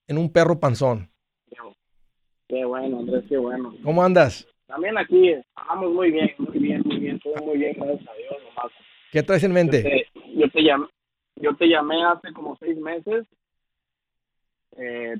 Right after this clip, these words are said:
Speaker 2: te dije, ah, ya no, ya no pago el mortgage de mi casa. Bueno, se puede decir así, lo, lo paga, hice,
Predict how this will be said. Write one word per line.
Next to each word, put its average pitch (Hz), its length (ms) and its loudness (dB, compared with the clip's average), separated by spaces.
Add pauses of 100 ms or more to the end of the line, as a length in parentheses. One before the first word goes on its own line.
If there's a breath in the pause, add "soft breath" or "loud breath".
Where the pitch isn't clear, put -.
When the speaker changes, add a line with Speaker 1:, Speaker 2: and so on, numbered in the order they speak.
Speaker 2:
te 117 100 -6
dije, 139 280 -2
ah, 127 280 -2
ya 131 160 -2
no, 147 300 2 (580)
ya 131 160 -6
no 147 140 -2
pago 147 280 2
el 131 60 0
mortgage 139 380 -6
de 131 80 -8
mi 110 160 -12
casa. 160 340 -4
Bueno, 143 380 -6 (180)
se 120 140 -8
puede 139 260 -2
decir 135 240 -4
así, 139 320 -2
lo, 120 300 -4
lo 113 160 -12
paga, 127 480 0 (260)
hice, 123 540 -2